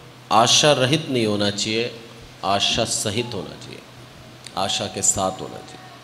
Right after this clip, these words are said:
जब तक हमारे अंदर वो आशा है, तब तक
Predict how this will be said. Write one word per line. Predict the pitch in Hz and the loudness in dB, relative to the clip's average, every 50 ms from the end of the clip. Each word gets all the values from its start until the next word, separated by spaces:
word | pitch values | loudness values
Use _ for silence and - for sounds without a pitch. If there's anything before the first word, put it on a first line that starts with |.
| - - - - - - - - - - - - - - - - - - - - - - - - - - - - - - | -20 -20 -20 -20 -20 -20 -20 -20 -20 -20 -20 -20 -20 -20 -18 -16 -16 -16 -16 -18 -20 -20 -20 -20 -20 -20 -20 -20 -18 -2
जब | - 139 147 - - - | 2 2 2 2 4 6
तक | 185 175 | 6 6
हमारे | 160 165 156 147 147 143 | 6 6 6 6 6 6
अंदर | 147 143 139 131 - 131 | 4 4 4 4 4 4
वो | 131 127 | 6 6
आशा | 117 110 117 131 - - 165 147 | 8 8 8 6 6 6 6 4
है, | 120 92 95 85 78 78 - - - - - - - - - - - - - - - - - | 4 4 0 -2 -4 -6 -8 -14 -16 -18 -18 -20 -20 -20 -20 -20 -20 -20 -20 -20 -20 2 4
तब | 147 147 | 6 6
तक | - 147 - - 104 98 - - | 6 4 0 0 0 -2 -2 -6